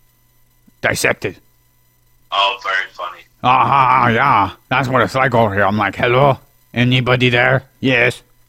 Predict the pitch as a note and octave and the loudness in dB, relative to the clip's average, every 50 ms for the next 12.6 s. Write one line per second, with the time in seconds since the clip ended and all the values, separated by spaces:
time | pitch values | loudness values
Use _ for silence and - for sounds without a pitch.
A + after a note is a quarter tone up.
0 | _ _ _ _ _ _ _ _ _ _ _ _ _ _ _ _ _ _ _ _ | _ _ _ _ _ _ _ _ _ _ _ _ _ _ _ _ _ _ _ _
1 | _ _ _ _ _ _ _ - B2 A2+ G#2+ A2 B2 C3 C#3+ C#3+ C#3+ C3+ B2 C3 | _ _ _ _ _ _ _ -6 -4 -4 -2 0 0 2 2 4 2 2 2 2
2 | B2+ A2+ G#2+ F#2+ - - _ _ _ _ _ - B2+ B2 B2+ B2+ B2+ B2 B2+ - | 0 0 -2 -4 -8 -12 _ _ _ _ _ -4 0 2 2 2 2 2 0 0
3 | - - _ _ _ _ _ _ _ _ _ _ _ _ _ _ _ _ _ _ | -4 -10 _ _ _ _ _ _ _ _ _ _ _ _ _ _ _ _ _ _
4 | _ _ _ _ _ _ _ _ _ _ _ _ _ _ _ - - - - - | _ _ _ _ _ _ _ _ _ _ _ _ _ _ _ -8 -6 -6 -4 -4
5 | A2 A2 G#2 G2+ G2 - G#2+ G2+ G2+ G2 - - - - - - - G2+ G#2+ A2 | -4 -2 -2 -4 -4 -6 -6 -6 -6 -6 -8 -12 -20 -20 -20 -12 -8 -6 -2 0
6 | A#2 A#2+ A2 G#2+ - - A#2+ G#2+ G#2 G2+ - - - - - - _ _ _ _ | 2 2 2 0 0 -2 -2 -2 -2 -2 -6 -12 -16 -20 -20 -20 _ _ _ _
7 | _ _ _ _ _ _ - - - B5 - - - - - - - _ _ _ | _ _ _ _ _ _ -8 -4 -2 -2 -2 -4 -6 -8 -12 -14 -16 _ _ _
8 | _ _ _ _ _ _ _ _ _ _ _ - A#2 A#2 A2 A2+ A2 G#2+ A#2+ A#2+ | _ _ _ _ _ _ _ _ _ _ _ -4 -4 -2 -2 -2 -2 -2 -2 -4
9 | - - A2+ A2+ A#2+ - C3 A#2 A2 G2+ F#2+ - _ _ _ _ _ _ _ _ | -4 -4 -4 -4 -4 -4 -4 -4 -4 -6 -8 -12 _ _ _ _ _ _ _ _
10 | _ _ _ _ _ _ - G#2 A2 A2+ A2+ A2 - A#2+ A#2 A2 G#2+ G#2+ G2+ - | _ _ _ _ _ _ -10 -8 -8 -6 -6 -6 -4 -4 -4 -4 -4 -6 -6 -6
11 | - G#2 F#2+ F2+ E2+ - - _ _ _ _ - - - B2 A2 G#2 G#2 G#2 G2+ | -6 -6 -6 -6 -8 -10 -16 _ _ _ _ -16 -10 -6 -6 -4 -4 -4 -2 -4
12 | G2 F#2+ - - A2 G#2+ G#2+ G2+ G2 - - | -4 -6 -4 -4 -2 -2 -2 -4 -6 -12 -16